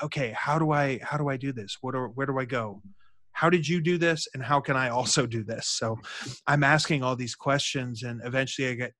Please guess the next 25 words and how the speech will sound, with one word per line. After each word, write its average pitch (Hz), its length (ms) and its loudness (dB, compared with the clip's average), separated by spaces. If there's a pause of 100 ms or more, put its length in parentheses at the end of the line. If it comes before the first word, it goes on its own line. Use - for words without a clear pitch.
(140)
c-, - 140 -14
put 151 160 -4
in 127 60 -12
touch 131 260 -4
with 120 100 -8
a 117 60 -10
place 131 480 -6
about 117 320 -4 (1120)
forty-five 156 520 8
minutes 123 220 0
south 117 260 0
of 123 80 -2
me 120 120 -2
in 113 120 -4
Middletown, 117 460 0
Ohio. 117 500 -2
And 104 200 -6 (1300)
I - 60 -10
went 147 200 4
down 175 220 10
there, 220 400 6 (400)
gave 160 180 10
him 185 140 4
some 180 160 4
money, 202 440 6